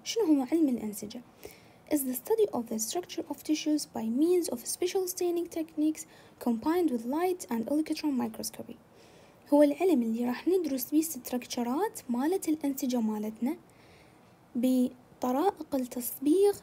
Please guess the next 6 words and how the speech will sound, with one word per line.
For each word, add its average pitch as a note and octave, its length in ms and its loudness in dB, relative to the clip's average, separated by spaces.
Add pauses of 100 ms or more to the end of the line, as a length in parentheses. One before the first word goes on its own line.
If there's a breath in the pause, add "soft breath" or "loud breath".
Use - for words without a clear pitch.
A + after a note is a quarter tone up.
(320)
الخاصة A3+ 640 -6 (920 loud breath)
بمساعدة B3+ 720 2 (600)
الإلكترون B3+ 920 -2
microscope F#4+ 600 0 (500)
واللايت B3+ 640 0
microscope. A3 540 -10